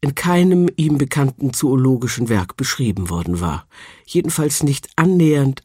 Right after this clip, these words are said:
adäquat. Eines Abends war Mister Noppert in die Küche geschlendert,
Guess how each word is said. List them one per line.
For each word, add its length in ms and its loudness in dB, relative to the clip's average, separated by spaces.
adäquat. 920 -6
Eines 360 0
Abends 580 -2
war 200 2
Mister 320 0
Noppert 460 -2
in 140 0
die 140 -4
Küche 300 -4
geschlendert, 680 -2